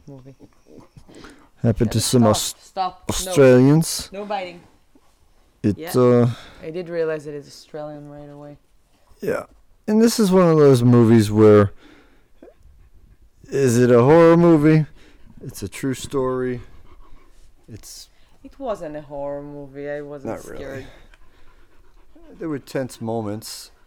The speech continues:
Speaker 1: Yeah, but nothing that I would be like, "Oh my God, this is horrifying."
Speaker 2: Yeah.
Speaker 1: I mean, I don't think I'm scared of shark as much as horror movies will, like, put it in. Like, I don't know.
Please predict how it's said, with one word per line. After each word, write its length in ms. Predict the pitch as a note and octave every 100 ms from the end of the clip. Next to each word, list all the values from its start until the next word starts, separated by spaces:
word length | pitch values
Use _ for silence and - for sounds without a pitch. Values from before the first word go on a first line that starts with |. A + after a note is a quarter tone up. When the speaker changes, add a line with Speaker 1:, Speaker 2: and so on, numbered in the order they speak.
| _ _
Speaker 1:
Yeah, 400 | D4 D#4 D#4 D#4
but 180 | A3+ G#3
nothing 500 | A3+ A#3 A#3 A#3+ G#3+
that 140 | F#3 F3
I 60 |
would 200 | E3 E3
be 140 | D3 D#3+
like, 260 | D3 D3+
"Oh 140 | G3 B3+
my 140 | G3
God, 480 | E3 E3+ B3 C4 F#3+
this 180 | G#3+ B3
is 240 | G#3+ D#3+
horrifying." 960 | F3 C4 C4 - F#3+ D3 A2+ G#2 D#2 - _ _ _ _ _ _
Speaker 2:
Yeah. 200 | - G#2+ - -
Speaker 1:
I 60 |
mean, 120 | G3+
I 60 | A#3+
don't 220 | C4+ D#4+
think 180 | A4 A#4+ B4
I'm 80 | F#4+
scared 440 | - - A3+ C4
of 140 | D4+ F3+
shark 500 | - D#3+ F#3 C4 C4+
as 180 | B3 G3
much 260 | G3+ G#3
as 320 | G#3 E3 - _ _ _ _ _ -
horror 360 | E3 F#3 G3+
movies 500 | G#3+ G#3 G3+ G3 E3
will, 320 | E3 E3 D#3
like, 400 | - D3+ C#3+ _ _ _ _ _ _ _ _ _ _ _ -
put 200 | F#3 F#3+
it 140 | G3 _ _ G3+
in. 300 | G3+ G3+ -
Like, 100 | F3 F3 C4
I 40 | -
don't 120 | E3+
know. 140 | D#3+